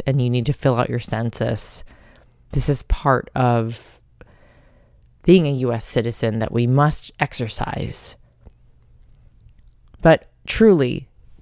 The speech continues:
please use the Olympics, July twenty-third to August eighth,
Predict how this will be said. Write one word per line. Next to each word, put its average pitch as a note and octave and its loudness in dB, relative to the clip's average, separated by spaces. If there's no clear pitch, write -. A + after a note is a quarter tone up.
please G3 0
use D#3+ 2
the C3 0
Olympics, B2+ 0
July C3+ 2
twenty-third B2+ 0
to - -4
August A#2+ -2
eighth, A#2 -4